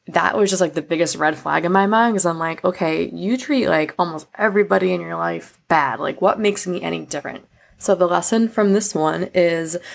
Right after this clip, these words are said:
that insecurities are loud and confidence is quiet. People who are insecure,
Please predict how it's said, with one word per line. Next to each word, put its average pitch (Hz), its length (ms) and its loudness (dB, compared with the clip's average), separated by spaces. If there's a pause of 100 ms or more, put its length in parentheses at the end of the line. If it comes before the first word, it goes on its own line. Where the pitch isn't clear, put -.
(120)
that - 180 0
insecurities 175 800 0
are 220 140 2
loud 165 600 -2
and 160 140 -8
confidence 170 720 -2
is 160 160 -6
quiet. - 640 -6 (240)
People 190 260 2
who 202 120 4
are 196 140 4
insecure, 165 920 -4